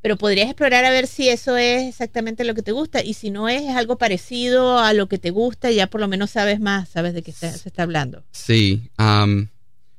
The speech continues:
Speaker 2: si estás en la intermedia o en la high school, encuéntrate, eh, busca el club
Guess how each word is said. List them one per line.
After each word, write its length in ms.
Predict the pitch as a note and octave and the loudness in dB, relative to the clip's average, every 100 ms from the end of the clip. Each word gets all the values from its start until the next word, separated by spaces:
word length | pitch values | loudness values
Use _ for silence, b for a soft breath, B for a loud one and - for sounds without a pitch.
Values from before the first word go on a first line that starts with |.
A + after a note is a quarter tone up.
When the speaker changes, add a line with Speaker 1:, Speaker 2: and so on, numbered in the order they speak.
| - | -8
Speaker 2:
si 100 | - | -2
estás 280 | G#2 A2 A#2+ | 2 4 4
en 340 | C#3+ D3 C#3 | 6 6 6
la 140 | C3+ C3 | 4 4
intermedia 580 | C3+ C3+ D3 D#3+ D#3 C3 | 4 4 4 4 4 4
o 80 | |
en 140 | A2+ A2+ | 4 4
la 80 | A#2 | 4
high 160 | C#3 | 2
school, 440 | D3 - A#2+ A#2 - | 0 -2 0 0 0
encuéntrate, 920 | A#2 - C#3+ B2+ B2+ C3+ C3 C3 B2+ - - - | 0 2 2 2 2 4 4 4 0 -6 -18 -4
eh, 480 | A2+ G#2+ G#2+ G#2 A2+ - - - - - - - - | 0 2 2 0 -4 -12 -20 -20 -20 -20 -20 -20 -6
busca 460 | C3+ C#3 - D3 D3 | 0 0 2 2 2
el 120 | C#3+ | 0
club 380 | - D#3 D3 | 0 2 2